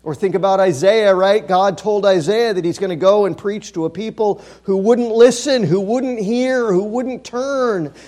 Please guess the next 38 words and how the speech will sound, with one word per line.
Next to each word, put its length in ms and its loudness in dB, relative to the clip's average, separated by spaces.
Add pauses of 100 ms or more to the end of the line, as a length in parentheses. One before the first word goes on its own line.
You're 140 -2
gonna 140 0
have 260 2
precisely 680 0
zero 480 2
followers 800 2
at 140 -4
the 160 -4
end 160 0
of 100 -12
your 140 -6
ministry, 840 -4
Isaiah. 680 -8 (1200)
Ezekiel 680 2
was 220 2
told 300 -4
that 100 -2
his 180 -2
ministry 480 -4
was 140 -4
gonna 260 -6
be 160 -8
like 320 0 (280)
constantly 680 -6
being 300 -2
stung 420 -4
by 140 0
scorpions 760 -6
all 160 0
the 100 -6
time. 520 -10
That's 220 -8
a 20 -6
lot 220 -2
of 100 -12
fun, 240 -8
right? 240 2
Or, 320 2